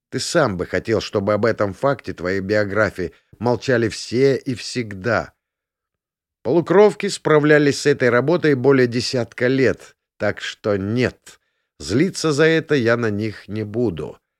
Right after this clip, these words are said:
Но вот на Шеги и его безалаберность, пусть теперь и более обоснованную, еще как. Уходя, я высказал этому лысому тормозу все, что я думаю о его поведении,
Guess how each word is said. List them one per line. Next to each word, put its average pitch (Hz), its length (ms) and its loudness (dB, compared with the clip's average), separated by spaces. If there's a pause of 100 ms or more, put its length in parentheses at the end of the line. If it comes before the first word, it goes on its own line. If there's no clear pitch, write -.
(480)
Но 107 160 0
вот 104 260 0
на 101 140 -2
Шеги 95 760 -2
и 104 100 -4
его 120 320 2
безалаберность, 110 1200 0 (320)
пусть 160 300 0
теперь 147 300 0
и 139 80 4
более 143 400 4
обоснованную, 117 960 -2 (360)
еще 104 720 -6
как. - 500 -8 (1700)
Уходя, 180 460 8
я 175 200 6
высказал 165 600 4
этому 147 380 0
лысому 139 500 0
тормозу 123 800 0
все, - 340 -2
что - 220 -6
я 110 160 0
думаю 117 580 -2
о 107 140 0
его 101 240 0
поведении, 127 720 -2